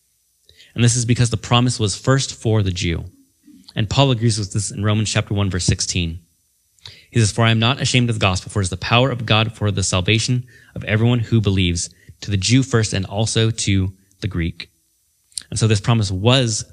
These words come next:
for the Jew first and then for the Gentile, but it is now one flesh, or sorry, one spirit. We all have access in one spirit to God the Father. And this is an amazing thing. I think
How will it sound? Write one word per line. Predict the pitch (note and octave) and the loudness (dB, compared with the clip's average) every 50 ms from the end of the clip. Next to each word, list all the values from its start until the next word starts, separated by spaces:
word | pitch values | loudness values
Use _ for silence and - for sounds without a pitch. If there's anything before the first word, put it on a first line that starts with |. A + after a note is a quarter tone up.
| - _ | -20 _
for | - - G#2+ | -2 -2 0
the | G2+ G2 | 0 0
Jew | F#2 G2 G#2+ F#2+ | 0 0 -2 -2
first | - - G#2 G2 - - | -2 -2 -2 -2 -4 -6
and | - G#2 G2+ G2+ G#2+ | -6 -4 -2 0 2
then | A2+ A#2 A#2+ A#2+ | 2 2 0 -2
for | A#2 - G#2 | -2 -2 -2
the | G2 | -2
Gentile, | F2 - F#2 F2+ F2+ F2+ F2 F2 E2+ E2 F2 - _ - _ - | -2 -2 -4 -4 -4 -4 -4 -4 -4 -4 -6 -10 _ -20 _ -4
but | - G#2+ | -4 -2
it | - - | 0 0
is | A#2+ A#2 A2+ G#2 | 0 0 2 2
now | G#2 G#2+ G#2+ G2+ G2+ G2+ G2 - - _ _ - | 2 2 2 2 0 -2 -2 -6 -12 _ _ -4
one | G2+ G#2 A2+ A#2+ B2 B2+ | 0 2 4 4 2 2
flesh, | A#2+ - - - G2+ G2 G2 - - | -2 -4 -2 -2 0 0 -2 -4 -4
or | A2+ G2+ F#2+ | -4 -2 -2
sorry, | - - G2+ F#2 | 0 0 0 0
one | F2+ F2+ G#2 A#2 B2+ C3 | 0 2 2 2 2 2
spirit. | B2+ - - - - G#2 F#2+ F#2+ - | 0 -2 -2 0 0 2 2 0 -2
We | F#2+ F#2+ | -2 -2
all | F#2+ G#2 G2+ | -2 -2 -2
have | G#2 G2+ | 0 0
access | G2 G2 - - G2+ - - - | 0 -2 -2 -4 -6 -6 -6 -2
in | - A#2+ B2+ C3+ C#3 C3 A2+ | 0 2 2 4 2 2 0
one | G#2+ G#2+ A2 A2 | 0 0 0 0
spirit | G#2+ - - G#2+ F#2+ F2 E2+ D#2+ - - - _ _ _ _ _ _ _ - | -2 -4 -2 -2 -2 -2 -2 -6 -8 -14 -20 _ _ _ _ _ _ _ -8
to | - - G#2+ | -4 -2 -2
God | G2+ G2+ F2+ F2 F2 F#2 | 0 0 0 -2 -4 -6
the | G2 | -8
Father. | - - D#2+ E2 E2 D#2+ D#2 D#2 - _ _ _ _ _ _ _ _ _ _ _ _ _ _ _ _ _ _ _ _ _ _ _ _ _ _ _ _ _ _ - - - | -8 -8 -8 -8 -8 -10 -12 -14 -16 _ _ _ _ _ _ _ _ _ _ _ _ _ _ _ _ _ _ _ _ _ _ _ _ _ _ _ _ _ _ -18 -8 -4
And | - A2+ | 0 0
this | A#2+ A2 A#2 | 2 2 2
is | B2 A2 A2 A2 - - - - | 0 -2 -2 -4 -10 -14 -8 -2
an | - | 0
amazing | A2 G#2+ G#2+ A2+ A2 G#2 A#2 A2 F#2+ | 2 4 4 4 2 2 0 0 0
thing. | G2+ G#2 F#2+ | 0 0 0
I | F#2 F2+ | 0 0
think | - A#2+ A#2 A#2 - | 2 0 0 0 -4